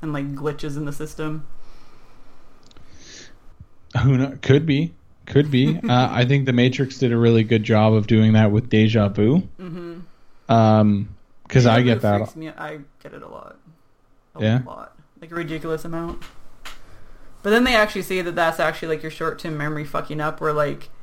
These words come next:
Speaker 1: you're remembering stuff as it's happening, so it's, like, an actual glitch in your brain.
Speaker 2: Jesus.
Speaker 1: <laughs> Not
Speaker 2: Reboot.
Speaker 1: like,
Speaker 2: Reboot.
Speaker 1: <laughs> not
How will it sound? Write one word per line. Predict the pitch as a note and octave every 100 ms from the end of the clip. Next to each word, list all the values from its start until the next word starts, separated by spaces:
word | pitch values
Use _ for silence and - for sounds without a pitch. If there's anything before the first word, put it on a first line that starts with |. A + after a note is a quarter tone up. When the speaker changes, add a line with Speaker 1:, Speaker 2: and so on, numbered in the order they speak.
| -
Speaker 1:
you're | - E3+
remembering | D#3+ D#3+ D#3+ D#3
stuff | D#3 - D3+
as | - D#3+ D#3
it's | -
happening, | C#3+ D3 E3 E3 E3
so | E3
it's, | D#3+ -
like, | -
an |
actual | D3 D3 D3+
glitch | D3+ D3 C#3+
in | D#3
your | C#3+
brain. | C#3 C#3 D3+ D3+ - - - - - - - - - - - - - - - -
Speaker 2:
Jesus. | - F#2 A#2 G#2 G2+
Speaker 1:
<laughs> | - A#3 -
Not | C#4+ A3 - C4 - _ - - - - - -
Speaker 2:
Reboot. | C3+ D#3 D3+ D#3 D3
Speaker 1:
like, | - - _
Speaker 2:
Reboot. | F3+ F3 F3 D#3+ D#3 - -
Speaker 1:
<laughs> | -
not | A#3+